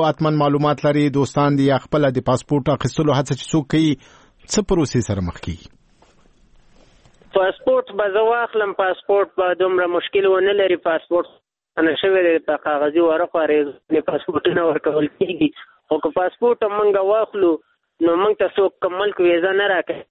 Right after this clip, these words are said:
Speaker 2: سفارت موږ ته ویزه نه راکوي. په میاشتو میاشتو، په کلونو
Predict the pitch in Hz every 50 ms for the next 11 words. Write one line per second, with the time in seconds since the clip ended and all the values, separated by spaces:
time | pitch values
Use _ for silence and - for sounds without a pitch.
0 | _ _ - 151 - 160 160 165 180 180 - 180 185 185 175 - 170 165 165 165
1 | 160 151 180 180 180 180 180 180 165 156 - - 156 151 - - 156 151 165 185
2 | 190 190 - - - 165 160 160 160 156 - - 156 - - 147 - 156 147 175
3 | 175 175 160